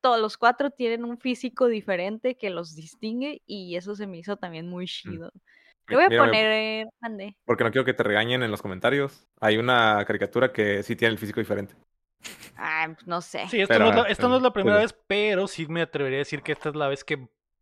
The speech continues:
Speaker 3: más
Speaker 2: más,
Speaker 3: diferentes son.
Speaker 2: ajá.
Speaker 3: Porque no solo es el físico, también cada uno tiene cosas diferentes. O sea, ni,
Speaker 2: Ujú.
Speaker 3: ni siquiera traen bandana los cuatro. O sea, el hecho de que traigan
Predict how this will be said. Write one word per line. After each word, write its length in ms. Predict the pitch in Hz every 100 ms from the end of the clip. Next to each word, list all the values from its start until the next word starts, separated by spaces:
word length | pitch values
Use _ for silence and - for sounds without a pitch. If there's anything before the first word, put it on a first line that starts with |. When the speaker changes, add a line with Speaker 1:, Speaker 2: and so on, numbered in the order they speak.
| _ -
Speaker 3:
más 320 | 151 147 151
Speaker 2:
más, 140 | 196 190
Speaker 3:
diferentes 520 | - 131 127 - 127
son. 280 | 131 123 95
Speaker 2:
ajá. 180 | - _
Speaker 3:
Porque 260 | 143 - 143
no 100 | 170
solo 200 | 185 180
es 120 | 180
el 100 | 175
físico, 340 | 196 170 165
también 240 | 156 135 143
cada 240 | 160 151
uno 180 | 151 147
tiene 240 | 147 147
cosas 280 | - 139 135
diferentes. 720 | 135 - 117 120 127 120 -
O 80 | 139
sea, 100 | 135 147
ni, 100 | 151
Speaker 2:
Ujú. 40 | 151
Speaker 3:
ni 120 | 156
siquiera 400 | 147 165 180 190
traen 280 | 180 175 165
bandana 500 | 165 147 139 151 143
los 200 | 113 -
cuatro. 300 | - 139 117
O 20 |
sea, 160 | - 117
el 120 | 117
hecho 180 | 117 160
de 60 | 139
que 100 | 120
traigan 520 | 123 117 127 127 113